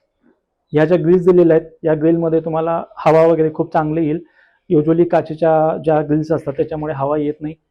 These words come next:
पण इकडे तुम्हाला हवा चांगली येईल. हा आपला डायनिंग एरिया, जसं मी तुम्हाला म्हटलं तसं, आता चार सीट दिलेल्या आहेत, सहा सात सीट सुद्धा इथे आरामात बसू शकतील.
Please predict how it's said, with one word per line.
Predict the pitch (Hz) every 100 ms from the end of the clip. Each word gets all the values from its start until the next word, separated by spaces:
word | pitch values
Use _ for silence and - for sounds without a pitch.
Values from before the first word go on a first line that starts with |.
| _ -
पण | 175
इकडे | 160 175
तुम्हाला | 180 170 175 -
हवा | - 156
चांगली | 156 151 147
येईल. | 143 160 - _ _ -
हा | 147
आपला | 151 160
डायनिंग | 151 151 165
एरिया, | 156 151
जसं | 165 156 143
मी | 147
तुम्हाला | 147 143 143
म्हटलं | 131 131 135
तसं, | 139 156 - _ _ _ _ _ _ _
आता | 139 -
चार | 156 139 143
सीट | - 147
दिलेल्या | 143 139 135
आहेत, | 139 139 _ _ _ _
सहा | _ 147 139 147
सात | 143 143
सीट | - 143
सुद्धा | - 147
इथे | 143 143
आरामात | 135 135 135
बसू | 135 135
शकतील. | 135 131